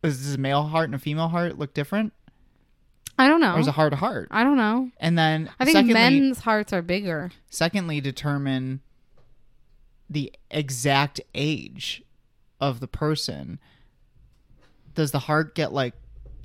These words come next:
Speaker 2: I, I don't,
Speaker 1: shriveled
Speaker 2: I
Speaker 1: upon
Speaker 2: don't,
Speaker 1: old age?
Speaker 2: I don't know. I have no
Speaker 1: I
Speaker 2: idea.
Speaker 1: have no idea
Speaker 2: Do
Speaker 1: how
Speaker 2: I
Speaker 1: this
Speaker 2: look
Speaker 1: stuff
Speaker 2: like a
Speaker 1: runs, but I
Speaker 2: doctor?
Speaker 1: have to imagine, like, my first,
Speaker 2: I don't
Speaker 1: in-
Speaker 2: think it distinguishable to us as the layman, but maybe to him,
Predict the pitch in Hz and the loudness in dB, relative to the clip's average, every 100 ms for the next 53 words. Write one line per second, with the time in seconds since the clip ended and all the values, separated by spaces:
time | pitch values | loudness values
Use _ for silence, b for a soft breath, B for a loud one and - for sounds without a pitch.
0 | - 226 262 156 - 262 294 285 202 208 | -2 2 2 0 0 4 4 6 4 4
1 | 247 277 - 156 147 147 143 143 165 214 | 2 4 4 4 2 0 0 0 0 -4
2 | - 240 277 277 254 294 185 - 196 202 | -2 0 0 0 -2 -2 -4 -4 -4 -2
3 | 185 202 202 202 208 151 151 147 160 160 | -2 -4 -2 -2 0 0 2 0 2 4
4 | 170 170 165 151 220 233 240 247 240 170 | 4 4 2 6 6 8 6 4 4 4
5 | 233 202 180 143 156 160 170 190 170 156 | 6 6 4 2 4 4 4 0 0 0
6 | 160 156 143 135 131 127 123 b b b | 0 -2 -6 -2 -2 -4 -8 b b b
7 | 143 147 - 185 226 - - _ - 233 | -2 -2 2 4 4 -2 -12 _ -4 4
8 | 285 359 339 294 - 226 269 - 262 269 | 6 8 6 4 0 0 0 0 2 2
9 | 240 247 240 220 - 202 - 214 240 202 | 0 -2 -2 -4 -6 -6 0 4 4 2
10 | 196 190 - _ 190 185 180 202 247 165 | -2 -2 -4 _ -10 -8 -4 -4 -4 -4
11 | 175 220 b b _ 202 208 208 208 220 | -6 -10 b b _ -2 0 0 -2 -4
12 | 185 196 214 175 185 | -2 -2 -2 -4 -8